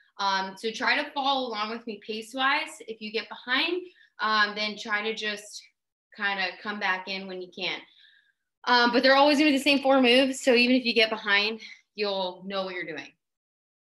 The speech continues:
All right, so here's the four moves. So you're gonna have one dumbbell. Your first one is gonna be a power jack. So it's basically like a jumping jack. So you're gonna have the dumbbell close to your chest, out, in.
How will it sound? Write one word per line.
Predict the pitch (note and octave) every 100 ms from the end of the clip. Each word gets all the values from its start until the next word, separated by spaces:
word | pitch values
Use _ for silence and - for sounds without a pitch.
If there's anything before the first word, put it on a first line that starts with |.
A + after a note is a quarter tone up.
| -
All | A#3+
right, | A#3 -
so | - C#4+ A#3+ - - _ _
here's | D#4 E4
the | F4+
four | E4+ E4+ E4
moves. | D4+ G#3+ - - _
So | _
you're | C4 C4+
gonna | C#4+
have | C#4+ C#4 -
one | C#4+ E4+
dumbbell. | E4 D#4 C4+ - F3 - - _ _ _ _ A#3
Your | -
first | C4+ D4 -
one | D#4+ E4+ F4+ - B3+
is | A#3+
gonna | C4+ C4
be | B3+ B3
a | F3+ -
power | A3+ B3+ D4
jack. | D4 E4 G4+ - _ _ _
So | - B3
it's | A#3+
basically | C4 D4 D4 E4+ E4 D4+
like | B3 A#3+
a | G#3+
jumping | A#3 A3 F#3
jack. | E3+ D3 - -
So | - F#3+ F#3
you're | F#3
gonna | F#3+
have | F#3+ F#3
the | F#3
dumbbell | G3+ A3 A3+ A3+ - _ _
close | G#3+ G#3+
to |
your | G3
chest, | C4 C#4 C#4 - - _ _ _
out, | A#3 B3 B3+ - _ -
in. | A#3+ G3+